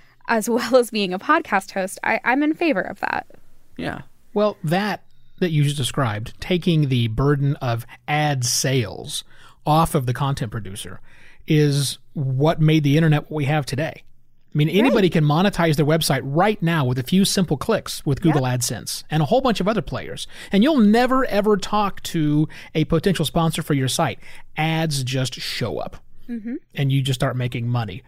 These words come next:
Speaker 3: Not piles of money. Of course, it's completely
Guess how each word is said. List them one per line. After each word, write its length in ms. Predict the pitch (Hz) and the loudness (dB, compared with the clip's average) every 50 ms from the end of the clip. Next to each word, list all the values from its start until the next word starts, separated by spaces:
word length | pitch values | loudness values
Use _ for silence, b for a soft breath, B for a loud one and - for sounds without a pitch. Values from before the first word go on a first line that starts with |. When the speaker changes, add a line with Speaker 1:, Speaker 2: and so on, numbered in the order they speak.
| - - | -8 -6
Speaker 3:
Not 320 | 120 113 98 95 - - | -4 -4 -4 -6 -8 -8
piles 480 | - - 135 123 123 131 135 139 135 135 | -6 -4 -2 0 0 0 0 0 2 2
of 100 | 156 143 | 4 4
money. 320 | 165 165 175 233 302 359 370 | 4 2 2 2 0 0 0
Of 120 | - - | -2 -2
course, 320 | - - 202 226 277 - - | 2 2 4 4 4 2 0
it's 160 | 180 - - | -2 -2 -2
completely 320 | - 165 151 208 202 190 | -4 0 2 2 2 4